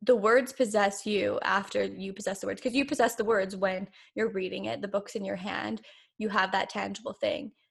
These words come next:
But once you say it out loud, that's you bringing those words to life. That's you hearing it through your voice, not just through how you're reading it in your head.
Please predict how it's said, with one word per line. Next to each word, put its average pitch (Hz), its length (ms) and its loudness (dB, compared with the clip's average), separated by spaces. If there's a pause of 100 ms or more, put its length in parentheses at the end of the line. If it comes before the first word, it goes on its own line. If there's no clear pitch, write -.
(500)
But 196 240 2
once 214 420 2
you 202 520 -2 (520)
say 208 260 2
it 185 80 6
out 190 180 0
loud, 202 480 2
that's 196 260 -2
you 196 200 -6
bringing 196 480 -4
those 196 200 -2
words 190 340 -4
to 208 120 -4
life. - 400 -2
That's 208 240 -4
you 202 160 -4
hearing 190 500 0
it 185 260 -4
through 202 100 -4
your 190 320 0
voice, 214 420 0
not 190 220 -2 (120)
just - 280 -10
through 190 320 -4
how 196 180 0
you're 190 180 0
reading 190 300 -4
it 185 80 -4
in 175 160 -6
your - 140 -8
head. - 440 -4